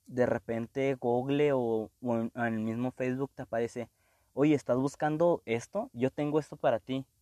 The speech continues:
Y es exactamente lo que estás buscando. Entonces tú te quedas pensando de que, "Güey,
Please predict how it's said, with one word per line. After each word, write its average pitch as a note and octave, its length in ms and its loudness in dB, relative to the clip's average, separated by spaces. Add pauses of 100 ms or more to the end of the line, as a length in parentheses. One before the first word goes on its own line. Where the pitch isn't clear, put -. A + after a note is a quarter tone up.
(480)
Y B2 180 2
es A#2+ 160 -2
exactamente C#3 640 -4
lo C#3+ 120 -2
que - 80 -18
estás A#2+ 200 -8
buscando. B2+ 680 -4 (140)
Entonces B2 840 -8
tú C3 120 -8
te C3 140 -10
quedas B2+ 280 -2
pensando B2 540 -4
de B2 140 0
que, A2 500 -4 (760)
"Güey, C3 340 0